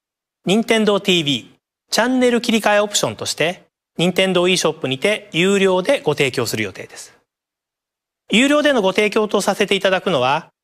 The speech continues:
番組ガイドと連動した信号を送出するには、権利許諾が必要になり、その利用料を一部お客様にご負担いただく必要があるからなのですが、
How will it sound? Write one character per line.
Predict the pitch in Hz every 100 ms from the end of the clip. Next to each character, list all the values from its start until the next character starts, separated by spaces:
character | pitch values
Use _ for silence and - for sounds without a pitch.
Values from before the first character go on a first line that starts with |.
| _ _ _
番 | 160 214 240
組 | 240 233
ガ | 226 220
イ |
ド | 160
と | 135
連 | 135 175 190
動 | 190
し | -
た | 175
信 | - 190
号 | 185
を |
送 | 165 185
出 | 180 -
す | 190
る | 175
に | 139
は、 | 113 143 - - _ _
権 | - 226 262
利 | 247
許 | 254
諾 | 220 -
が | 269
必 | 220 -
要 | 147 120
に |
な | 107
り、 | 104 _ _ _ _
そ | - 202
の | 214
利 | 196
用 | 220 208
料 | 165
を | 190
一 | 180 -
部 | 185
お | 143
客 | 196 185
様 | 214 190
に | 147
ご | 127
負 | 127
担 | - 220
い |
た | 214
だ | 214
く | 196
必 | 190 -
要 | 196
が | 180
あ |
る | 175
か | 147
ら | 120
な | 113
の | 107
で | 101
す | -
が、 | 127 180